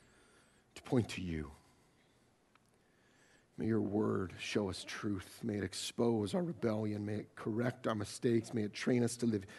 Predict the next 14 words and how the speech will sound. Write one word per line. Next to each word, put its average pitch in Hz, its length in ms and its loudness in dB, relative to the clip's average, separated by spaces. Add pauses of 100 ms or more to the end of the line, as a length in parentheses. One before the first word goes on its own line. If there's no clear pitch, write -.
(200)
your 123 500 8
way, 117 500 8 (220)
Father. 80 540 0 (2000)
May 104 60 2
we 101 120 6
live 117 140 6
into 107 160 0
the 110 80 0
righteousness 107 680 0
that 107 100 0
is 101 100 -4
ours 110 400 2
in 104 140 2
Christ. - 640 -2